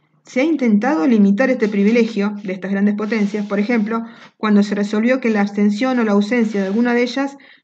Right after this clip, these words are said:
no iba a significar un voto negativo, o cuando la Asamblea, estamos hablando de la Asamblea, no del Consejo de Seguridad donde estábamos originariamente, la Asamblea intentó decir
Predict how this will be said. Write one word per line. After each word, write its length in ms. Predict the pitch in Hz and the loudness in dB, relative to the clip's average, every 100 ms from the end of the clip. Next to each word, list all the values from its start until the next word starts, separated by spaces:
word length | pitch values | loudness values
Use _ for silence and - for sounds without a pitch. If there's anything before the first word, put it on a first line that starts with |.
| _ | _
no 300 | 202 208 233 | 2 4 4
iba 140 | 254 262 | 2 0
a 40 | |
significar 680 | 269 262 254 262 - 262 269 | 0 0 0 -2 0 0 2
un 120 | 226 | 2
voto 260 | 208 214 220 | 2 0 0
negativo, 920 | 202 190 196 269 196 175 175 - _ _ _ _ - | 0 -2 0 2 2 0 -6 -14 _ _ _ _ -10
o 120 | 208 | -4
cuando 220 | 214 208 | 2 4
la 100 | 196 | 4
Asamblea, 840 | 202 208 226 269 240 233 - - _ - | 2 2 2 4 4 2 -2 -10 _ -16
estamos 300 | - 196 196 | -6 0 2
hablando 240 | 220 233 | 4 2
de 60 | 208 | 2
la 60 | |
Asamblea, 560 | 208 214 226 180 175 - _ _ _ | 0 2 2 0 -4 -16 _ _ _
no 260 | 170 175 202 | -6 -4 -2
del 100 | 226 | -2
Consejo 300 | 208 202 208 | -2 -2 -2
de 80 | 208 | 0
Seguridad 380 | 208 202 233 | 2 4 4
donde 220 | 208 190 175 | 0 -2 -4
estábamos 420 | 180 185 196 196 | -4 -2 -2 -2
originariamente, 800 | 170 170 185 233 254 175 - - - - - - - | -4 -8 -4 -2 0 -2 -6 -18 -20 -20 -20 -20 -10
la 120 | 208 | -4
Asamblea 640 | 208 226 269 302 294 220 - _ - | -2 2 4 4 2 -4 -12 _ 0
intentó 920 | 214 220 240 233 294 240 226 - - - - | 2 4 2 2 2 2 -2 -10 -20 -18 -4
decir 680 | 190 202 202 254 240 - | 0 0 2 0 0 -4